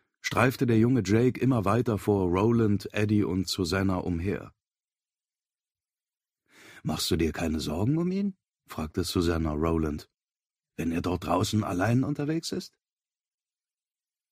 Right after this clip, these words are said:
„Er hat Oi bei sich“, sagte Eddie und meinte damit den Billy Bumbler,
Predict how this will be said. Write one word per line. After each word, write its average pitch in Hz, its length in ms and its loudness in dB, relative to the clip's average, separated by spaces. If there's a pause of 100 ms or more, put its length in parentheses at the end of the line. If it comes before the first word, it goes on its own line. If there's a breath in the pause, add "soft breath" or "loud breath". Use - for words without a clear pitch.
(500 soft breath)
„Er 101 140 2
hat 120 120 2
Oi 185 280 6
bei 143 220 2
sich“, 107 340 0 (180)
sagte 87 300 -4
Eddie 82 320 -2 (120)
und 87 180 -4
meinte 95 260 2
damit 90 340 2
den 80 220 2
Billy 92 240 2
Bumbler, 95 480 2